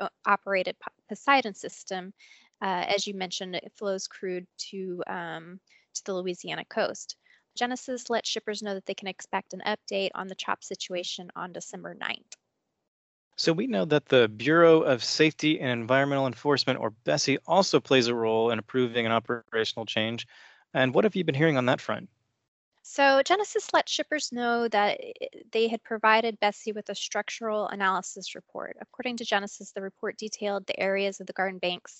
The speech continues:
Speaker 1: seventy-two platform that may or may not require repair subject to besie's final determination. Uh, but they were also applying for a bypass to route crude around the platform. Um, and in a call to Argus, Genesis said that that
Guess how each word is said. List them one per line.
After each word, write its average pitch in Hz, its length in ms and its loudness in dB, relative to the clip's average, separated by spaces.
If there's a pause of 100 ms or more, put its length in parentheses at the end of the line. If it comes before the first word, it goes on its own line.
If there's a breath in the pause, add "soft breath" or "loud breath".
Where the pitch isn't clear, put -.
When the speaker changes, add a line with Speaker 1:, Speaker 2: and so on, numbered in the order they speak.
Speaker 1:
seventy-two 208 500 -4
platform 185 500 -4
that 170 160 -8
may 208 220 0
or 196 80 -2
may 208 240 -2
not 208 280 2
require 190 380 -6
repair 185 480 -4
subject - 480 -4
to - 80 -12
besie's 185 400 -6
final 175 260 -6
determination. 175 840 -12 (500 soft breath)
Uh, 208 180 6
but - 120 -4
they 233 140 6
were 233 200 4
also 220 640 4 (260)
applying 202 800 -2
for 196 120 -2
a 185 40 -6
bypass 190 760 2
to - 180 -10
route 190 220 2
crude 185 220 -12
around 175 300 -4
the - 60 -8
platform. - 680 0 (600 soft breath)
Um, 220 160 2
and 240 120 -2
in 247 100 -4
a 247 40 -6
call 339 340 4
to - 200 -2
Argus, 247 280 4
Genesis 247 360 -4
said 226 160 0
that 214 100 -4
that - 180 4